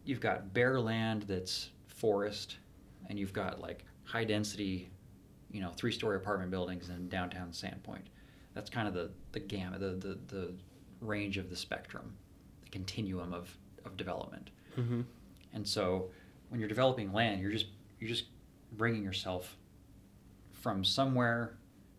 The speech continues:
Speaker 1: along the continuum to further along in the continuum.
Speaker 2: Yep.
Speaker 1: Maybe you take s-, something that's been, maybe you take a ten acre piece and split it into two five acre lots. Well, that's a little bit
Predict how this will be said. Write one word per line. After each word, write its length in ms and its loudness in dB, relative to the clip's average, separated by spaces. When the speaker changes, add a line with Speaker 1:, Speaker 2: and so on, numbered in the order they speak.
Speaker 1:
along 260 2
the 60 0
continuum 560 0
to 120 -4
further 400 4
along 280 2
in 60 -4
the 60 -10
continuum. 560 -10
Speaker 2:
Yep. 140 -6
Speaker 1:
Maybe 220 0
you 100 2
take 300 -2
s-, 260 -6
something 320 0
that's 160 0
been, 380 -2
maybe 220 -2
you 40 -4
take 280 -2
a 40 -10
ten 160 6
acre 220 4
piece 440 0
and 80 -4
split 260 0
it 60 0
into 160 0
two 220 0
five 260 0
acre 240 -4
lots. 320 -8
Well, 100 -8
that's 140 -6
a 40 -6
little 160 -2
bit 160 -6